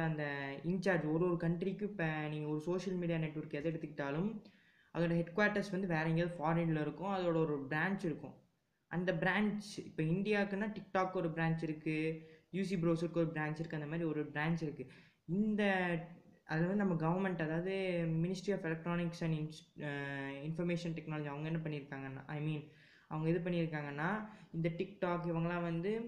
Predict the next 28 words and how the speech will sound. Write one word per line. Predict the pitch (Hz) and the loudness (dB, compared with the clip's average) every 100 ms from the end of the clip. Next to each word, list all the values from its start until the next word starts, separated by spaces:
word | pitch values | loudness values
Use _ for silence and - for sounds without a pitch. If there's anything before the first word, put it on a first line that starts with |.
| 220 - | -8 -10
அஹ், | 156 147 143 143 143 139 139 | -6 -4 -4 -4 -6 -6 -6
நம்மளோட, | 139 156 156 151 143 139 139 | -4 -2 0 -2 -2 -6 -6
நம்ம | 147 156 | -2 0
Indian | 185 202 214 202 - | 2 4 4 2 0
பீப்புள்ஸோட, | 185 175 175 165 147 135 | -2 0 0 0 -4 -4
crores | - 175 180 - - | 0 2 0 -2 -6
of | 160 - | -6 -2
peoples | 165 160 160 | -2 -2 -6
இருக்காங்க | 151 139 135 | -6 -8 -8
இந்தியால, | 131 131 123 123 | -6 -6 -6 -6
right? | 143 175 - _ _ _ - - - | -6 -8 -12 _ _ _ -20 -20 -4
அவங்களோட | 165 190 190 185 | 0 0 2 2
எல்லா | 170 185 | 2 2
டீடெயில்ஸையும் | 175 170 180 190 175 180 165 | 2 0 0 -2 -2 -2 0
வந்து | 160 165 | 0 -2
சைனீஸ்க்கோ | 160 160 170 170 165 - 175 | -2 0 2 0 -2 -2 0
இல்ல | 170 | 0
other | 147 160 | -2 -2
கண்ட்ரீஸ்க்கோ | 160 156 160 160 160 - 170 165 | -2 -2 0 0 0 -2 -2 -2
விற்க | 160 165 | -2 -2
try | 156 147 147 | -2 -4 -6
பண்றாங்க. | 139 131 131 131 123 - | -8 -8 -8 -8 -8 -10
ச-, | - | -8
other | 127 160 | -4 -2
countries | 175 170 175 | -2 -2 -4
இல்ல, | 139 - | -4 -6
சைனீஸ்க்கு | - 143 170 202 190 - | -4 -4 -2 0 -2 -4
வந்து | 156 190 | -2 -2